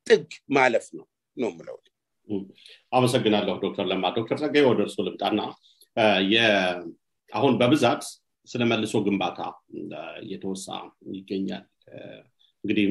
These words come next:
Speaker 2: ብዙ መሰረተ ልማቶች ወድመዋል፣ ተዘርፈዋል። እ፣ አንዳንዶቹ ገና ከዜሮ፣ እ፣ የሚጀምሩ ናቸው። እ፣ ምንም አይነት አገልግሎት መስጠት የማይችሉ ናቸው፣ ነገሮች ናቸው።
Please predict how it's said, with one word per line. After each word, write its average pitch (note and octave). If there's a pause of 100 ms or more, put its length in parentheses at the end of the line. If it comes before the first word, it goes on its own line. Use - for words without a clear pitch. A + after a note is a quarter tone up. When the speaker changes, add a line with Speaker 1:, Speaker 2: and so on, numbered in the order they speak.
(140)
Speaker 2:
ብዙ G#2
መሰረተ G2+
ልማቶች F2+ (200)
ወድመዋል፣ G2
ተዘርፈዋል። F#2+ (180)
እ፣ F#2+ (680)
አንዳንዶቹ G#2+
ገና A#2
ከዜሮ፣ G2+ (300)
እ፣ F2+ (360)
የሚጀምሩ G2
ናቸው። C3 (140)
እ፣ F#2 (460)
ምንም F#2
አይነት F#2
አገልግሎት F#2+
መስጠት G2
የማይችሉ G2
ናቸው፣ G#2+ (100)
ነገሮች B2+
ናቸው። -